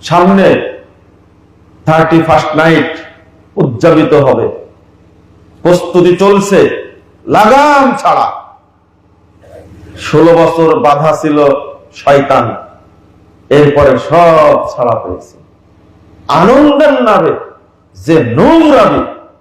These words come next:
খেলা শুরু হয়েছে, নাউজুবিল্লাহ, আস্তাগফিরুল্লাহ, আস্তাগফিরুল্লাহ, আস্তাগফিরুল্লাহ।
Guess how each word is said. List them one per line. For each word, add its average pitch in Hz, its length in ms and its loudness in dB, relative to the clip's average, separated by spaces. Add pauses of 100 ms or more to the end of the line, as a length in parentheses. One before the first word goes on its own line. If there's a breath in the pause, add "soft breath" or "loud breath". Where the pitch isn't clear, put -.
(340)
খেলা 165 280 0
শুরু 156 300 -2
হয়েছে, 113 320 -4
নাউজুবিল্লাহ, 101 580 -8
আস্তাগফিরুল্লাহ, - 720 -12 (340)
আস্তাগফিরুল্লাহ, - 800 -6 (580)
আস্তাগফিরুল্লাহ। - 760 -8